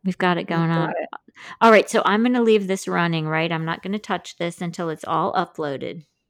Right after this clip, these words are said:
Speaker 2: Correct.
Speaker 1: All right. I love you, darling. Uh, let's
Speaker 2: I
Speaker 1: just
Speaker 2: love
Speaker 1: be in touch
Speaker 2: you.
Speaker 1: about Emily and everything else. And just hang in there with what's going on.
Speaker 2: Yeah,
Speaker 1: You're doing the right
Speaker 2: absolutely.
Speaker 1: thing. All
Speaker 2: Thank
Speaker 1: right.
Speaker 2: you, babe. Love
Speaker 1: Here
Speaker 2: you.
Speaker 1: for you. Bye.
Speaker 2: Mm,
Speaker 1: Love you.
Speaker 2: bye.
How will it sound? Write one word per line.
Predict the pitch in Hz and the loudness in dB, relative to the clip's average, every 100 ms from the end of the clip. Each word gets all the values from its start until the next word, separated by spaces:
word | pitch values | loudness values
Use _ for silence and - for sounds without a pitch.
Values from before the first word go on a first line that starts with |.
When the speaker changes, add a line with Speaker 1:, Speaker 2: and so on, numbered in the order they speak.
| _ _ _ | _ _ _
Speaker 2:
Correct. | 180 147 71 _ _ _ _ _ _ - - | -10 -10 -10 _ _ _ _ _ _ -10 -2
Speaker 1:
All | 214 | 2
right. | 180 - | 2 0
I | 190 | -2
love | 185 202 202 | 0 2 2
you, | 202 | 0
darling. | 185 175 175 175 - | 2 0 0 -4 -2
Uh, | 180 | 0
let's | 175 185 - | 0 -2 -4
Speaker 2:
I | 202 | -8
Speaker 1:
just | 202 | -4
Speaker 2:
love | 214 | -4
Speaker 1:
be | |
in | 196 | -2
touch | 226 214 214 | -2 -2 -2
Speaker 2:
you. | |
Speaker 1:
about | 196 - - | -2 -4 0
Emily | 185 180 170 165 | 2 2 0 -2
and | 165 | -2
everything | 165 170 175 175 | -4 -6 -4 -4
else. | 165 - | -4 -4
And | 190 202 | -2 -2
just | 226 - | -4 0
hang | 220 214 | 2 4
in | 208 196 | 2 2
there | 190 180 | 0 0
with | 170 170 - _ _ _ | -2 -6 -16 _ _ _
what's | 185 160 - | -8 -8 -8
going | 175 156 - | -10 -8 -10
on. | - 160 _ _ _ _ _ - | -10 -14 _ _ _ _ _ -12
Speaker 2:
Yeah, | 170 - | -10 -2
Speaker 1:
You're | 190 | 4
doing | 190 180 | 6 8
the | 180 | 6
right | 175 | 4
Speaker 2:
absolutely. | - 170 156 | 0 -4 -4
Speaker 1:
thing. | - _ _ _ _ _ _ 202 | -8 _ _ _ _ _ _ -2
All | |
Speaker 2:
Thank | 196 | 0
Speaker 1:
right. | 175 139 | 0 -6
Speaker 2:
you, | |
babe. | 131 113 - _ _ _ | -14 -16 -18 _ _ _
Love | 247 269 | -2 0
Speaker 1:
Here | 190 | 2
Speaker 2:
you. | 262 | 2
Speaker 1:
for | 180 | 0
you. | 170 165 - _ - | 0 -2 -6 _ -4
Bye. | 185 185 185 | -2 0 -2
Speaker 2:
Mm, | |
Speaker 1:
Love | 175 202 202 | -4 -4 -6
you. | 185 - 165 160 | -8 -12 -14 -12
Speaker 2:
bye. | 151 165 | -12 -12